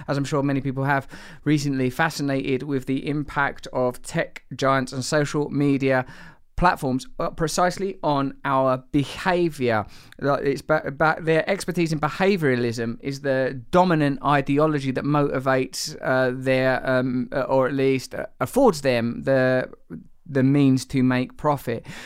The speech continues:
Um, as, like, that Jaron Lanier says, "What's being sold by Facebook and Google is the ability to, um, manipulate your attention and behavior."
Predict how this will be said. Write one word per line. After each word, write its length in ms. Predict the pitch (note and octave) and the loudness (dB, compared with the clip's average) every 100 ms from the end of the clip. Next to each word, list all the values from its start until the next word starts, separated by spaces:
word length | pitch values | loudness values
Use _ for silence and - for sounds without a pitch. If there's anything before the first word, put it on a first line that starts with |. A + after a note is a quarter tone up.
| - - | -8 0
Um, 240 | B2+ C3+ | 2 2
as, 260 | C3+ C3 C3+ | -2 -4 -4
like, 240 | C3+ B2 | -4 -2
that 280 | B2 B2+ C#3 | 0 -2 -2
Jaron 560 | C#3+ C#3 B2+ B2 B2 B2+ | 0 2 2 2 0 0
Lanier 460 | D3 D3+ C3 B2+ | 2 2 2 -2
says, 500 | - - C3 B2+ B2 - - | -4 0 2 2 0 -6 -8
"What's 240 | - D3+ C3+ | 0 2 2
being 300 | C#3 C3+ B2+ | 0 2 0
sold 540 | - G3+ F#3+ D#3 B2 | 2 4 6 6 2
by 180 | A#2 A2+ | 0 0
Facebook 580 | - A2+ A2+ - B2+ - | 0 -2 -2 -4 -6 -4
and 180 | A#2 A2 | -4 0
Google 440 | B2+ B2 B2 C3 | 0 0 -2 -2
is 160 | B2+ B2+ | -4 -2
the 120 | C3 | -2
ability 580 | B2 D3+ D3 C#3+ C#3+ B2+ | 0 2 2 -2 -4 -2
to, 240 | C#3 B2 | 0 0
um, 260 | B2 - - | 0 -4 -6
manipulate 1080 | C#3 C3 C3 C#3+ D#3 - - B2+ B2 B2 - | 0 2 4 2 0 -4 -4 -2 0 0 0
your 320 | C3 B2+ A#2+ | 2 4 2
attention 760 | B2 - C#3 C3 - B2 A#2+ - - - - | -2 -4 -2 -2 -4 -2 -2 -6 -16 -20 -8
and 180 | - B2 | -2 0
behavior." 680 | A#2+ A#2 B2+ B2+ A#2 A2 - | 0 2 2 2 0 -4 -6